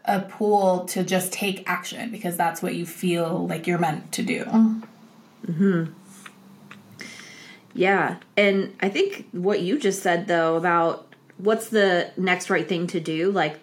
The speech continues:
Speaker 2: that's how I think we can embrace this energy.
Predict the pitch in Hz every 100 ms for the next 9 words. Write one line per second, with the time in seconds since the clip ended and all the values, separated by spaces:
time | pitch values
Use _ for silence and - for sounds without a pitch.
0 | - - 190 - - 208 190 170 - 202
1 | 180 175 180 185 170 165 165 165 - -
2 | 175 165 160 - 123 175